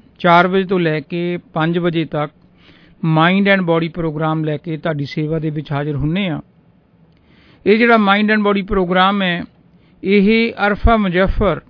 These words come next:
ਜਿਹੜੇ ਕਿ ਰੀਅਲ ਅਸਟੇਟ ਦੀ ਦੁਨੀਆ ਦੇ ਵਿੱਚ ਜਾਣੇ ਪਹਿਚਾਣੇ ਨਾਮ ਹੈ, ਬੜਾ, ਅ, ਤੇਜ਼ੀ ਨਾਲ ਪ੍ਰਫੁੱਲਤ ਹੋ ਰਿਹਾ, ਬੜੀ ਤੇਜ਼ੀ ਨਾਲ ਅ-, ਅੱਗੇ ਵੱਧ ਰਿਹਾ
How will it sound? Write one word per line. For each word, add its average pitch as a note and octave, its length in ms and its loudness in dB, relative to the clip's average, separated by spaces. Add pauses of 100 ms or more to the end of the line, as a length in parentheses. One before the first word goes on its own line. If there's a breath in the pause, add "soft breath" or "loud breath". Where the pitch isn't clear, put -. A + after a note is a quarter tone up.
(260)
ਜਿਹੜੇ F#3 260 2
ਕਿ F#3 460 0
ਰੀਅਲ G#3 240 2
ਅਸਟੇਟ F#3+ 280 0
ਦੀ E3+ 120 -4
ਦੁਨੀਆ F3+ 380 0
ਦੇ F3 100 0
ਵਿੱਚ E3+ 300 -2 (300 soft breath)
ਜਾਣੇ F3+ 340 4
ਪਹਿਚਾਣੇ E3 600 2
ਨਾਮ E3 360 0
ਹੈ, F3 180 -4 (640 soft breath)
ਬੜਾ, F3+ 380 6 (560 soft breath)
ਅ, - 20 4
ਤੇਜ਼ੀ G3+ 380 2
ਨਾਲ G3 180 4
ਪ੍ਰਫੁੱਲਤ F#3 540 -2
ਹੋ F3+ 180 2
ਰਿਹਾ, G3+ 160 4
ਬੜੀ F#3 180 0
ਤੇਜ਼ੀ F3+ 340 0
ਨਾਲ F3+ 300 0
ਅ-, - 140 -12
ਅੱਗੇ F#3 160 0
ਵੱਧ F3+ 260 0
ਰਿਹਾ F3 320 0